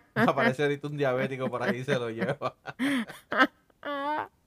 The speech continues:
Speaker 1: Aparece un diabético y se lo lleva por ahí como si nada. Y como si nada.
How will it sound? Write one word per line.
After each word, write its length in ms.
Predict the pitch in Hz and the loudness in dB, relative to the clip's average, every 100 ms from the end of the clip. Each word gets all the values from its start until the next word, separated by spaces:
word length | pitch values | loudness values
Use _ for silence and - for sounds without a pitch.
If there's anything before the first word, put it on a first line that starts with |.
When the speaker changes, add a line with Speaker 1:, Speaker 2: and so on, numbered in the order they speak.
| - _ - _ - | -20 _ -20 _ -14
Speaker 1:
Aparece 420 | 107 123 131 143 | -10 -8 -6 -8
un 80 | 151 | -4
diabético 440 | 151 147 147 147 | -2 0 -2 -6
y 60 | 147 | -6
se 60 | 143 | -2
lo 160 | 143 | -2
lleva 300 | 135 135 135 | -2 -2 -2
por 140 | 131 131 | -2 -4
ahí 340 | 123 127 131 | -2 -4 -8
como 300 | 127 123 123 | -6 -6 -6
si 180 | 120 117 | -10 -10
nada. 400 | 107 107 107 87 _ _ _ _ _ _ _ _ _ _ - | -8 -6 -6 -8 _ _ _ _ _ _ _ _ _ _ -20
Y 60 | |
como 280 | 110 98 92 | -18 -16 -16
si 160 | 95 85 | -18 -18
nada. 340 | 87 87 92 | -16 -16 -18